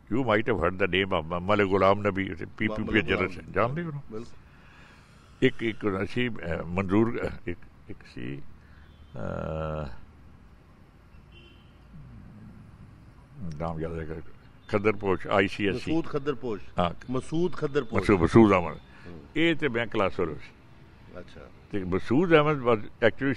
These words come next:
Speaker 1: sitting with me in the same desk।
Speaker 2: ਹੂੰ।
Speaker 1: ਪਰ I never knew he so able। ਮੈਨੂੰ ਕੋਈ ਪਤਾ ਨਹੀਂ ਸੀ। ਇਹ ਚੁਰਾਚੇ,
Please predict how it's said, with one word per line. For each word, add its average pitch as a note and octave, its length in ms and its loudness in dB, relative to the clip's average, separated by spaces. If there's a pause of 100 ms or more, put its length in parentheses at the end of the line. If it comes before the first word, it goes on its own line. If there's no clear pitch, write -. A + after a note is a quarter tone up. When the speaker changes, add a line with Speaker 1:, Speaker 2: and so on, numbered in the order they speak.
Speaker 1:
sitting C3+ 260 0
with A2 180 -4
me A#2+ 120 -6
in A2+ 80 -2
the A2 60 4
same G#2 360 0
desk। E2 200 -8 (500)
Speaker 2:
ਹੂੰ। G2 220 -8 (840)
Speaker 1:
ਪਰ - 140 -4 (160)
I D3+ 40 2
never E3 280 4
knew D3+ 280 6
he D3+ 60 8
so B2+ 400 10
able। A#2+ 240 4 (260)
ਮੈਨੂੰ B2+ 260 -4
ਕੋਈ D3+ 120 0
ਪਤਾ G2+ 240 2
ਨਹੀਂ E2 140 0
ਸੀ। - 160 -8 (1800)
ਇਹ A#2+ 120 2
ਚੁਰਾਚੇ, F#2+ 680 0